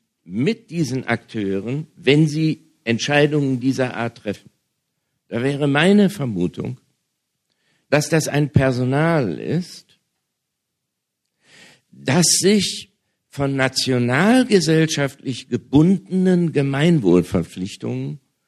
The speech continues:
schon vollkommen distanziert hat. Das sich verpflichtet fühlt, eine eigene Referenzgruppe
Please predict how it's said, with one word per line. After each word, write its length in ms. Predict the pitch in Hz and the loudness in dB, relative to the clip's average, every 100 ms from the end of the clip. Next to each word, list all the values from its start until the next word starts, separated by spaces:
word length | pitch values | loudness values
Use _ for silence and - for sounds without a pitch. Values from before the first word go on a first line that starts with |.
| _ _ _ | _ _ _
schon 540 | - 139 147 151 156 - _ _ _ | -4 0 2 2 -2 -8 _ _ _
vollkommen 800 | - 131 139 135 131 127 123 - | -2 4 4 2 -2 0 -4 -2
distanziert 760 | 120 - 117 110 - 95 - - | -2 -2 -4 -4 -2 -4 -4 -12
hat. 100 | - _ _ _ _ _ _ _ _ _ - - _ | -20 _ _ _ _ _ _ _ _ _ -20 -20 _
Das 280 | 98 131 160 | -4 -2 0
sich 340 | - 170 165 - | 2 2 2 0
verpflichtet 800 | 127 - 151 202 - 233 233 | 0 2 0 0 0 -2 -2
fühlt, 400 | - 214 214 202 - | -4 0 0 -2 -8
eine 340 | 143 143 135 - - | -2 0 0 -2 -4
eigene 720 | 151 214 214 226 214 190 156 | 2 2 2 2 2 2 0
Referenzgruppe 1120 | 147 160 143 165 170 - - - 117 123 143 | -6 -6 -2 0 0 -6 -12 -10 -8 -6 -6